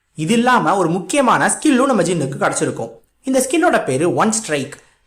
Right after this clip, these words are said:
இந்த ஸ்கில்லு அவனோட அந்த piercing with all my might-ன்னு இருக்குல்ல, அதே மாதிரியான ஒரு ஸ்கில் தான், பேரு மட்டும் தான் மாறி இருக்கு.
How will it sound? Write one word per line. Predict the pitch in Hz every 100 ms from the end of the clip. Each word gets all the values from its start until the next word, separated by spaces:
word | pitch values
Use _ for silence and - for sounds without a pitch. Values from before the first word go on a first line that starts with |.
| -
இந்த | 190 285 262
ஸ்கில்லு | - 330 180 143 208 - _
அவனோட | 165 247 254 165
அந்த | 165 226 220 233
piercing | 311 320 339 233
with | 202 - 156
all | 220 262
my | 254
might-ன்னு | 180 196 208 180
இருக்குல்ல, | 147 131 135 139 - -
அதே | 151 202 311
மாதிரியான | 302 226 226 254
ஒரு | 196 -
ஸ்கில் | 180 143
தான், | 139 139 - -
பேரு | 220 294 233
மட்டும் | 202 226
தான் | 233
மாறி | 170 175
இருக்கு. | 139 127 123 123